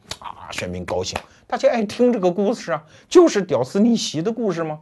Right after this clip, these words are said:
对吧？后来奥巴马在竞选的时候也是用了这一招。当年我多惨呐！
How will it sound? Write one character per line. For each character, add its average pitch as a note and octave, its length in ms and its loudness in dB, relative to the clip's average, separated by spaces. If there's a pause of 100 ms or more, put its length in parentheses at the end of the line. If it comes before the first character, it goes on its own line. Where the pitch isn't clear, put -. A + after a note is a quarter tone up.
(120)
对 G#2 100 -6
吧？ - 140 -8 (300)
后 D3 100 6
来 E3 80 8
奥 D#3 100 8
巴 D#3 140 8
马 F#2 300 -2 (100)
在 A#2+ 140 4
竞 B2+ 180 0
选 A#2 180 -8
的 F2 60 -12
时 - 80 -10
候 G2+ 80 -6
也 E2 260 -14
是 - 140 -8
用 D3+ 160 0
了 G2+ 80 -2
这 G2 100 -8
一 D#2 140 -10
招。 D#2+ 300 -12
当 G2+ 180 -6
年 F#2+ 240 -8
我 E2 100 -12
多 F#2 160 -8
惨 - 300 -10
呐！ F2+ 140 -10